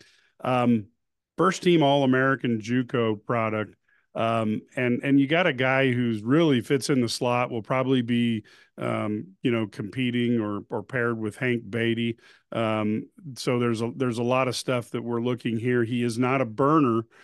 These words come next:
but like Isaiah, uh, Williams, he does a lot of good things if you give him,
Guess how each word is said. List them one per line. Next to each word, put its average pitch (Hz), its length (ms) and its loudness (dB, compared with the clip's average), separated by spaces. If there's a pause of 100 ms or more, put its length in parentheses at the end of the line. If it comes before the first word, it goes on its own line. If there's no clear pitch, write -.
(320)
but 131 200 0
like 131 260 2
Isaiah, 123 680 2
uh, 135 260 -6
Williams, 135 540 2
he 139 100 -2
does 123 360 0
a 135 140 -10
lot 120 360 0
of 120 120 -4
good 123 240 0
things 127 320 2
if 107 140 -6
you 110 100 -2
give 113 220 0
him, 113 380 0